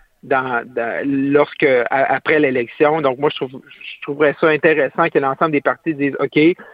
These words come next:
peut-être qu'il y a des choses qu'on n'aime pas, travaillons-là ensemble, travaillons avec le député qui l'a déposé,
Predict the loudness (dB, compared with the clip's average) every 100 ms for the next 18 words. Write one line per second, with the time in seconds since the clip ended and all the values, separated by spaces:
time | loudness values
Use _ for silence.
0 | _ 0 0 0 -2 0 0 2 2 0
1 | 0 2 4 4 2 2 0 0 0 -2
2 | 0 0 0 -2 -6 -2 -2 0 -2 -2
3 | -6 -10 -14 -10 -10 -4 -2 -2 -2 -4
4 | 0 0 0